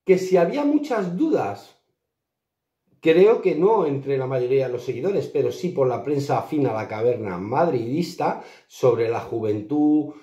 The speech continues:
sobre un millón de cosas más, han quedado totalmente disipadas con el partido de hoy. Un Luis Enrique que creo que cuenta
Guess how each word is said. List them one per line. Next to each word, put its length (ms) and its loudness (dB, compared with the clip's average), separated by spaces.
sobre 520 4
un 260 4
millón 320 2
de 120 0
cosas 420 -4
más, 580 -2
han 160 4
quedado 360 4
totalmente 800 0
disipadas 1040 -4
con 360 4
el 180 -2
partido 640 -4
de 180 4
hoy. 480 4
Un 160 6
Luis 180 4
Enrique 800 -2
que 160 2
creo 240 2
que 140 0
cuenta 500 0